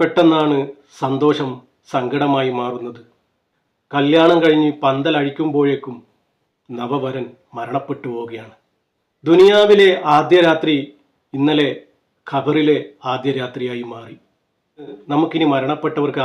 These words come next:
ആകെ ചെയ്യാനുള്ളത് അവർക്ക് വേണ്ടിയുള്ള ദുആയാണ്. അവർക്ക് മഅഫിറത്തിന് വേണ്ടി ചോദിക്കുക.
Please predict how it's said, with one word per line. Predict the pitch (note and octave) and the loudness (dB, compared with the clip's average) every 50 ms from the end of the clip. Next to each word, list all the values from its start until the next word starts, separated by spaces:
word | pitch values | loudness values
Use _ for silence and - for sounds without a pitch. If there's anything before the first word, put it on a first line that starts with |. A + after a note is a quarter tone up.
| A#2+ | -2
ആകെ | B2+ B2+ D3 D3+ D#3 D3+ | -2 -2 -2 -4 -2 0
ചെയ്യാനുള്ളത് | C#3+ C3 C3+ C3+ C3 C3 B2+ B2 B2 B2 A#2+ B2 A#2+ A#2+ _ _ _ _ _ _ _ _ _ | -2 0 0 -2 -4 -4 -6 -6 -8 -8 -10 -12 -14 -14 _ _ _ _ _ _ _ _ _
അവർക്ക് | A#2+ A#2+ B2 C#3 C#3+ C#3 - D3 C#3 | -10 -8 -6 -6 -8 -4 -2 -2 0
വേണ്ടിയുള്ള | C3+ C3 B2 C3 B2+ A#2+ A#2 A#2 A2+ A2 - - _ _ | 0 -2 -2 -4 -6 -8 -8 -8 -12 -14 -16 -20 _ _
ദുആയാണ്. | A#2 A2 A#2 A#2 A#2+ A#2 A2 A2 G#2 _ _ _ _ _ _ _ _ _ _ _ _ _ _ _ _ _ _ _ _ _ _ - - | -14 -12 -10 -10 -10 -12 -14 -16 -18 _ _ _ _ _ _ _ _ _ _ _ _ _ _ _ _ _ _ _ _ _ _ -4 2
അവർക്ക് | D#3+ G#3 G3+ G#3 G#3 F#3 | 2 2 4 4 2 2
മഅഫിറത്തിന് | E3 D#3 D#3+ E3 - G#3+ G#3 G#3 - G#3 F#3+ F#3+ F3 F3 | 2 2 2 0 0 0 0 0 0 2 4 6 6 6
വേണ്ടി | E3+ E3 D#3+ D#3 - D#3 | 4 4 2 0 0 0
ചോദിക്കുക. | C#3 D3 C#3 D3 C#3 - - C3 | 0 0 0 -2 -6 -8 -10 -10